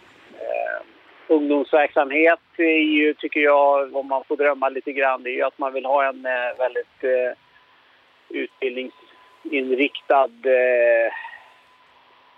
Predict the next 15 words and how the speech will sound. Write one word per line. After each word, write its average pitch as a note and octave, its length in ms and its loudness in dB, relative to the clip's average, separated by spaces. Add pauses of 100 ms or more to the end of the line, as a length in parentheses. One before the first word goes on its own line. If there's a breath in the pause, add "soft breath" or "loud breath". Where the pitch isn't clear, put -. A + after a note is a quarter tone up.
(760)
bra C#3+ 460 6
verksamhet C3+ 840 0 (320)
som, B2+ 300 0
som, C3 340 -4
eh, B2 280 0 (360)
med C3+ 160 -6
massa D#3 380 -2
ungar, C3+ 640 0 (260)
eh, B2 440 -8 (160)
där C3+ 160 4
vi C3+ 440 0
är, C3 220 2
eh, B2 60 -6 (1160)
egentligen, B2+ 720 0
eh, A#2 540 0